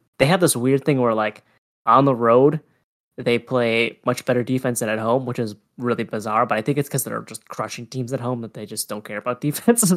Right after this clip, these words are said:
is my guess. But, uh, you know, Huerter and Murray, you mentioned, uh, Murray as well. They are shooting, both players are shooting over forty percent on, uh, three-pointers and averaging over three at-, or six attempts per game. So, like,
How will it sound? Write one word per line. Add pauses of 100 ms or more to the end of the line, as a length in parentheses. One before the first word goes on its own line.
is
my
guess.
But,
uh, (1120)
you
know, (100)
Huerter
and
Murray,
you
mentioned,
uh,
Murray
as
well. (260)
They
are
shooting, (160)
both
players
are
shooting
over
forty
percent
on, (160)
uh,
three-pointers
and (360)
averaging
over (320)
three
at-, (160)
or
six (100)
attempts
per
game.
So,
like,